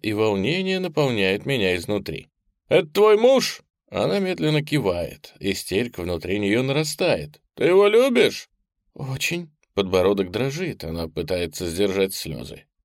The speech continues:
«А это его дети?» Ещё один кивок, затем она ломается. «Как ты выбираешь, чтобы он умер или дети?» Она прерывисто вздыхает между всхлипываниями.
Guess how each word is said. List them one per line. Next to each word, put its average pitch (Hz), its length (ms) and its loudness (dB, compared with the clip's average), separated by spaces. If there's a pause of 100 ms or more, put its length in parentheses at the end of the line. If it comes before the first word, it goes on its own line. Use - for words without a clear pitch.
«А - 100 4
это 170 240 4
его 202 240 6
дети?» 196 560 4 (680)
Ещё 170 460 2
один 139 280 0
кивок, 127 640 0
затем 147 420 -2
она 117 140 4
ломается. 92 800 0 (460)
«Как 185 200 2
ты 214 100 6
выбираешь, 202 720 6 (200)
чтобы 190 440 4
он 247 340 4
умер 101 420 2 (180)
или 160 280 4
дети?» 104 520 -2 (800)
Она 196 260 0
прерывисто 143 640 0
вздыхает 110 800 2
между 95 340 0
всхлипываниями. 85 1000 -6